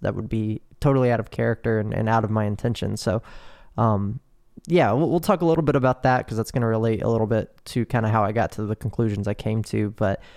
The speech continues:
I've kind of stopped being okay with not, um, addressing different negative emotions. So, like,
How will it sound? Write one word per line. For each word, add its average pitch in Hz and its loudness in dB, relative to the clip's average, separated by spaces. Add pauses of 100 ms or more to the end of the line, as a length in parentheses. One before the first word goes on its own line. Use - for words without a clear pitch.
(480)
I've 143 2
kind 214 4
of 156 2 (160)
stopped - 0 (800)
being 185 6
okay 135 4
with 120 2
not, 120 0 (640)
um, 110 0 (720)
addressing 120 2 (1080)
different 127 0
negative 120 2
emotions. 104 0
So, 131 2
like, 113 0